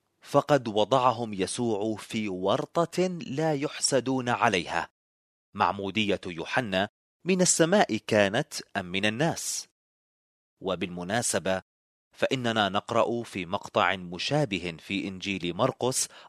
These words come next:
الأصحاح الحادي عشر والعدد الثلاثين أن يسوع قال لهم:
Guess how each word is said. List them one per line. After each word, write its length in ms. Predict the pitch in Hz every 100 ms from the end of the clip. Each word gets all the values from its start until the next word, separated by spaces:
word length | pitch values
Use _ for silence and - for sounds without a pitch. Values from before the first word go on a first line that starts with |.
| -
الأصحاح 580 | 127 - - - 160 -
الحادي 420 | 98 90 87 85
عشر 460 | 90 101 107 87
والعدد 520 | 82 85 78 110 110 101
الثلاثين 760 | - 95 85 85 127 113 101 - _ _ _ _ _ 117
أن 140 | 113
يسوع 480 | 117 113 196 135 92
قال 360 | - 113 95
لهم: 380 | 92 110 110 104